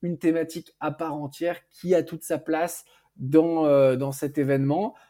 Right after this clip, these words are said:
Euh, on y reparlera d'infrastructures sportives, bien sûr, d'aménagement sportif, parce que c'est des sujets, euh, très, très importants, euh, pour les collectivités, euh, mais aussi de spectacles sportifs, de médias, de sporttech, justement,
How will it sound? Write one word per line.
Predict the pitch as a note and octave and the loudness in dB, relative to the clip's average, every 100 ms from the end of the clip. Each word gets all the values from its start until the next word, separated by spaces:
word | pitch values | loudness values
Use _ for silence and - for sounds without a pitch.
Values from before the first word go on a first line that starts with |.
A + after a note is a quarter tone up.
| _ | _
Euh, | A#2+ A#2 A2+ | -8 -6 -4
on | A2+ A#2+ | -6 -8
y | |
reparlera | A2+ A2+ A#2+ A#2+ A#2 A#2+ | -10 -8 -4 -2 -2 -2
d'infrastructures | C3 - C3 - A#2+ A#2+ - | -6 -8 -10 -10 -14 -14 -12
sportives, | - - - C#3+ | -10 -10 -8 -8
bien | C#3 C#3+ C#3 | -4 -4 -6
sûr, | - D#3 D3+ | -4 -2 0
d'aménagement | C#3 B2+ C#3+ C#3+ C#3 D3 | 0 -2 -2 -2 -4 -4
sportif, | C#3 - C#3+ - D#3+ D3 | -6 -6 -8 -8 -10 -8
parce | C3 - | -12 -12
que | |
c'est | - B2 | -14 -10
des | B2+ | -10
sujets, | - C3 C3+ C#3+ | -10 -8 -2 -2
euh, | A#2+ | -2
très, | - - D#3 | -6 -8 -8
très | D3+ - C#3+ | -8 -6 -6
importants, | C#3+ C#3 C#3 - D3 D3 C#3+ _ _ _ | -6 -8 -10 -10 -8 -8 -10 _ _ _
euh, | A#2 A2+ | -8 -8
pour | - C3+ | -4 -2
les | C3 | -2
collectivités, | B2+ C3 B2 - B2 A2+ C3 C3+ D3+ _ _ - | -2 -4 -4 -8 -8 -6 -2 -2 -2 _ _ -10
euh, | G#2+ | -6
mais | A2 A2 | -4 -4
aussi | G#2+ - A#2+ | -6 -8 -10
de | G#2+ | -10
spectacles | - G2+ A2 | -14 -16 -18
sportifs, | _ G#2+ _ - A2 A#2 | _ -20 _ -16 -14 -10
de | G#2+ | -10
médias, | G#2+ G2 G#2+ A2 | -8 -8 -8 -8
de | A2 | -10
sporttech, | - A2+ - A#2 A2 | -10 -14 -12 -12 -10
justement, | A2 A2 - A#2+ A2+ G#2 A2 | -12 -14 -10 -8 -6 -6 -6